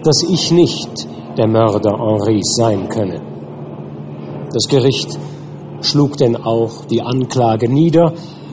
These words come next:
weil er beweisen konnte, dass ich mich zu der Stunde, als die Leiche meines Freundes aufgefunden wurde, noch auf den Orkney-Inseln aufgehalten hatte.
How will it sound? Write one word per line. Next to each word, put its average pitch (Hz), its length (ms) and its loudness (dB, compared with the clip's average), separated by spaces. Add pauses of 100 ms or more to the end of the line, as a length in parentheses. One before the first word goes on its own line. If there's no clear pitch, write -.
(240)
weil 127 280 4
er 156 120 2
beweisen 139 560 4
konnte, 165 360 4
dass 143 220 2
ich 170 220 -2
mich 170 180 2
zu 165 140 2
der 147 160 4
Stunde, 160 440 4
als 151 180 0
die 160 140 0
Leiche 135 340 0
meines 143 320 2
Freundes 139 440 0
aufgefunden 147 720 0
wurde, 147 340 4 (500)
noch 139 280 2
auf 147 200 -2
den 170 160 2
Orkney-Inseln 139 840 2
aufgehalten 104 720 -2
hatte. 92 240 -6